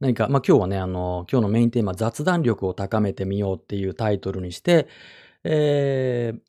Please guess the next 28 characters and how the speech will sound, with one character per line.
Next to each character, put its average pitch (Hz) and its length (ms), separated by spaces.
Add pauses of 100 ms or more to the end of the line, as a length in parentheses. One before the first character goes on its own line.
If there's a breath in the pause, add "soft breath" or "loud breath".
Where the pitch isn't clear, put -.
僕 120 200
の 117 80
ね、 110 200
大 117 100
人 135 220
の 127 100
コ 123 140
ミ 123 60
ュ 120 40
力 120 220
研 117 180
究 113 200
会 90 180
の 87 260 (140)
宣 135 240
伝 123 160
を - 20
し - 80
て - 80
お 107 80
る 98 80
わ 87 120
け 98 100
で 92 60
す - 100
け 107 60
ど 95 100
も、 95 260